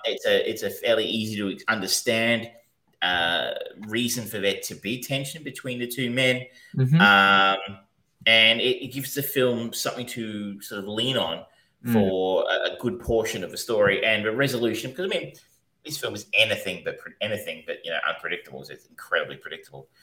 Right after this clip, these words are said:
Speaker 1: Um, you know, their in, in, their, their later film resolution of their issues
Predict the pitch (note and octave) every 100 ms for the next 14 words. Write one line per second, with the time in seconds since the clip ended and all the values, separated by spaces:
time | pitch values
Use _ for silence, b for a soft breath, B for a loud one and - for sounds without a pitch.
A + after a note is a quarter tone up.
0 | b b _ F#2+ F#2+ F2+ F2+ F2+ F2+ -
1 | G2 F2 F2+ G#2+ G2+ G2 G2 - G#2+ G2+
2 | G#2+ G#2 G2 - G2+ F#2+ F2+ G2 F#2+ G2
3 | G#2 G2 F#2 - G2 F2 F2+ F#2 F2 F2
4 | F#2 F2+ - D2+ D#2+ F2 E2 E2 - E2+
5 | E2 -